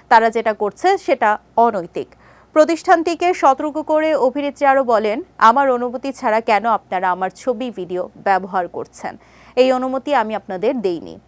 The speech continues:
আপনারা এটা করবেন না, এটা ঠিক না, সাবধান হয়ে যান।" দুহাজার পাঁচ সালে মডেলিংয়ের মাধ্যমে অভিনয় জগতে পা রাখেন প্রভা। দীর্ঘ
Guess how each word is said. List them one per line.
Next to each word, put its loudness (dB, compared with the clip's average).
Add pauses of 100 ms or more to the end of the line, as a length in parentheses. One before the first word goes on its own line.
(140)
আপনারা 0
এটা 2
করবেন -4
না, -10 (240)
এটা 0
ঠিক -6
না, -2 (120)
সাবধান -2
হয়ে -8
যান।" -6 (560)
দুহাজার 4
পাঁচ 6
সালে 2
মডেলিংয়ের 0
মাধ্যমে 0
অভিনয় -2
জগতে -2
পা 0
রাখেন -4
প্রভা। -2 (260)
দীর্ঘ -8